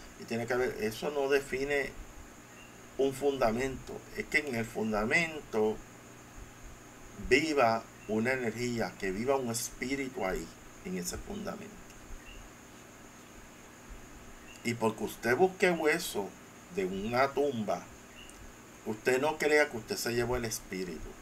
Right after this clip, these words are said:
Porque para uno llevarse un espíritu desencarnado o fallecido, uno tiene que invocar a ese muerto, uno tiene que pastar con ese muerto y preguntarle si está dispuesto a trabajar contigo.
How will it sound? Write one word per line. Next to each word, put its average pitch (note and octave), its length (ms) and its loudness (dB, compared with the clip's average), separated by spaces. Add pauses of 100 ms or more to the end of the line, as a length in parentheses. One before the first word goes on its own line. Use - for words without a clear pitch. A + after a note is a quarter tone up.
(600)
Porque A#2+ 320 2
para G#2+ 400 6
uno D3 240 4
llevarse C3 640 4
un C3+ 100 -4
espíritu C3 880 -2 (600)
desencarnado G2+ 1160 2 (120)
o F3 40 -6
fallecido, A2+ 920 0 (560)
uno D3+ 380 2
tiene A#2+ 440 0
que A2+ 140 -6
invocar G#2 640 4
a C3 60 4
ese B2 220 0
muerto, G2 540 -4 (420)
uno C3+ 340 4
tiene A#2+ 320 2
que A2 140 2
pastar - 640 4
con A#2+ 220 -2
ese A#2+ 220 -2
muerto F#2+ 500 -4
y A#2 120 -2
preguntarle A#2+ 840 6 (280)
si - 120 -8
está A2+ 280 0
dispuesto C3+ 540 0
a A#2 40 -2
trabajar G2 400 0
contigo. F2+ 640 -4